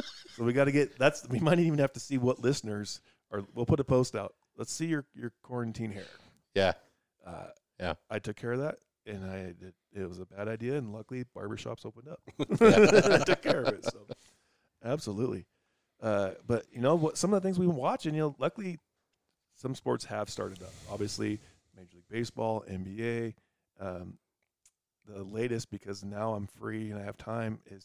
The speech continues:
Speaker 1: college football. But for me, college football didn't get, I did not get excited about it until the Pac-twelve started. I
Speaker 2: Right.
Speaker 1: d-, I do watch, there's a select few teams. Oklahoma State, Iowa State, Nebra-, I've been a Nebraska fan ever since I was a little kid. But they're not very good at football at the moment. So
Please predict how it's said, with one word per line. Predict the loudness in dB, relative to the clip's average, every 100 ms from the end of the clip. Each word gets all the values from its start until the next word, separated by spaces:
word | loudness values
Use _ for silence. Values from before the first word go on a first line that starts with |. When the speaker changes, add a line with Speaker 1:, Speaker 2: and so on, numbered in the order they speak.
| _
Speaker 1:
college | -4 -4 -4
football. | -12 -12 -14 -14
But | -16 -14
for | 0
me, | 2 4
college | 6 6 6
football | 2 -2 -2
didn't | -2 -4 -4
get, | -6 -6 -6 _ _ _ _ _ -12
I |
did | -6 -2
not | -2 -2
get | -4
excited | -4 -6 -6 -6
about | -8 -8 -6
it | -8
until | -12 -20
the | -20 -16
Pac-twelve | -16 -14 -14 -12
started. | -12 -12 -16 0
I | 2
Speaker 2:
Right. | 2
Speaker 1:
d-, | -2
I | -4
do | 0 2
watch, | 2 -2 -4
there's | -6 -6
a | -4
select | 0 0 -2
few | -8
teams. | -8 -14 -16 _ _ _ -6
Oklahoma | -4 -2 -2 -2
State, | -2 -2 -2 -6
Iowa | -4 -4
State, | -4 -6 -6 -8 _ _ _ -14
Nebra-, | -6 -2 -2 -2
I've | -2 -2
been | -4
a | -6
Nebraska | -8 -10 -10 -12
fan | -12 -12 -10
ever | -12
since | -12 -18
I | -18
was |
a | -20
little | -20 _
kid. | -16 -16 -18 _ _ _ _ -12
But | -2
they're | 0
not | 0 -2
very | -8
good | -10 -14
at |
football | -14 -10 -8
at |
the | -6
moment. | -4 -4 -4 -8 _
So | -8 -4 -4